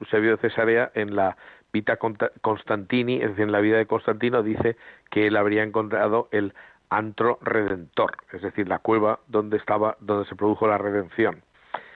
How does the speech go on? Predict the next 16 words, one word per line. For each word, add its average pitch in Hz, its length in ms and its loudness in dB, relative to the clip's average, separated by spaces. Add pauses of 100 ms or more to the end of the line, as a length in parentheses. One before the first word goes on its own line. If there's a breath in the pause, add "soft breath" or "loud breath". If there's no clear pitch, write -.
(200 loud breath)
Y, 101 600 0 (480)
bueno, 117 360 0
esa 107 340 -2
zona, 143 320 0 (500 loud breath)
pues 113 240 2 (120)
lo 110 140 0
que 104 120 0
pasó 104 260 -2
a 113 60 0
continuación 123 720 0
fue 123 220 2
que 120 260 2 (600 loud breath)
Constantino, 135 640 0
pues, 113 180 0
decidió 113 480 0
hacer 123 280 0